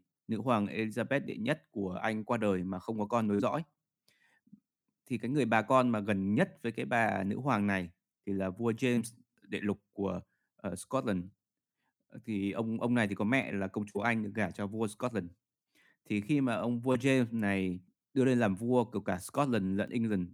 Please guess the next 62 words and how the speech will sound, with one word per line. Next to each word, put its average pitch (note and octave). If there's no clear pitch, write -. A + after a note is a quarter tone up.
thì F#2+
ông A2
ấy G2+
đã A2+
cố A2+
gắng G#2
sát D#3
nhập A2
hai A#2+
nước D3+
với G#2
nhau A2+
để F#2
thành, F#2
ờ, F#2
cái F#2+
Liên A#2
hiệp A#2+
Anh A2
Great B2+
Britain G2+
sau G#2
này. F#2+
Nhưng D3+
mà C#3
cũng F2
có A#2+
nhiều C#3
trường A2
hợp G#2
khác E3+
là G2+
có G#2
những G#2+
cái A2+
nước D#3
chỉ B2+
chung A#2
vua A#2+
trong A#2
một G#2
thời G2+
gian A2+
ngắn. G#2
Sau C3
đấy A2
khi C3+
mà A#2
ông A2+
vua A2+
đó G#2
chết F3+
thì G2
hai G#2+
nước C#3
lại A#2+
chọn G#2
hai B2
ông A2+
vua A#2
khác D#3
nhau. B2+